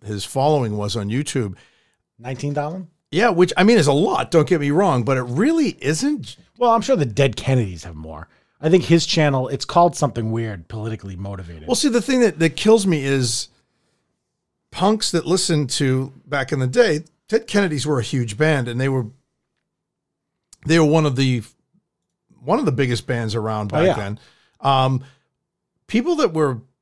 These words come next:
Speaker 1: punks back then didn't like shit that he's spewing out right now. So I'm just saying, maybe that's why he's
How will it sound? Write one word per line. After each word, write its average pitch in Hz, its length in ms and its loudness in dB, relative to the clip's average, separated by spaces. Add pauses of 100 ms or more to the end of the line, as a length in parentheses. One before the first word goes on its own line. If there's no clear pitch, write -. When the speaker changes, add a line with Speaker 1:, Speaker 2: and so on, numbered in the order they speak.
(160)
Speaker 1:
punks 277 340 0
back 110 300 -4
then 120 300 -2
didn't 185 320 -2
like 180 360 0
shit - 420 -4
that 107 140 -8
he's 117 220 -2
spewing - 720 -6
out 90 260 -10
right 95 220 -10
now. 85 300 -14
So 123 320 -2
I'm 123 140 -2
just 147 200 -2
saying, 160 280 0
maybe 117 200 -2
that's 127 260 -4
why 123 240 -4
he's 113 520 -4